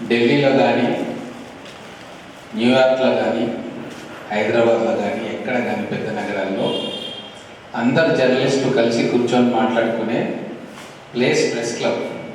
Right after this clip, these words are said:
క్లబ్ అని పెట్టినాం దానికి అందుకే. So దా-, అది దాదాపుగా నాకు తెలిసి మీరు అన్నట్టుగా రెండు సంవత్సరాలు, మూడు సంవత్సరాల నుంచి ఎటువంటి యాక్టివిటీస్ లేకుండా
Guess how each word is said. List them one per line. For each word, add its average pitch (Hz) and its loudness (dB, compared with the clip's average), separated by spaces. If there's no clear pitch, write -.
క్లబ్ 120 4
అని 143 4
పెట్టినాం 117 2
దానికి - -4
అందుకే. - -8
So 120 0
దా-, 120 4
అది 160 4
దాదాపుగా 135 4
నాకు 117 2
తెలిసి 117 2
మీరు 117 6
అన్నట్టుగా 117 4
రెండు 117 2
సంవత్సరాలు, 117 0
మూడు 117 -2
సంవత్సరాల 117 0
నుంచి - 0
ఎటువంటి 143 2
యాక్టివిటీస్ 127 2
లేకుండా 113 2